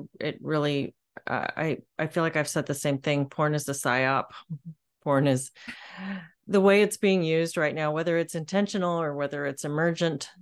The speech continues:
it's, it's really, it's an attack on intimacy and an attack on people's ability to bond with others.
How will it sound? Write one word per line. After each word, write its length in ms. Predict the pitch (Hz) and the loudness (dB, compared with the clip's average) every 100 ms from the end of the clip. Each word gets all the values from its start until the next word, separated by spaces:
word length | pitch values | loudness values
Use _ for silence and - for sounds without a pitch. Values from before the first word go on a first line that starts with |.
| - - | -20 -6
it's, 400 | 160 - - - - - | -6 -4 -4 -4 -4 0
it's 380 | 170 - - - - - _ _ - | 0 0 -8 -8 -18 -20 _ _ -8
really, 600 | 165 196 220 214 185 165 | 0 4 6 8 8 6
it's 260 | 165 - - | 4 0 -2
an 80 | 151 | -2
attack 480 | 151 185 175 - | -2 -2 0 0
on 260 | 165 151 143 | 2 0 0
intimacy 720 | - 151 - 110 - - 139 _ _ _ _ _ - | -2 -4 -4 -6 -6 -8 -10 _ _ _ _ _ -4
and 160 | 165 165 | 2 4
an 120 | 160 | 4
attack 380 | 156 175 156 165 | 2 2 0 2
on 120 | 147 | 2
people's 320 | 160 160 147 | 0 0 -2
ability 400 | 147 139 143 139 | -2 0 0 -2
to 60 | 139 | -4
bond 360 | 131 131 131 | -2 0 0
with 140 | 131 123 | -4 -4
others. 500 | 131 123 107 - | -4 -4 -6 -8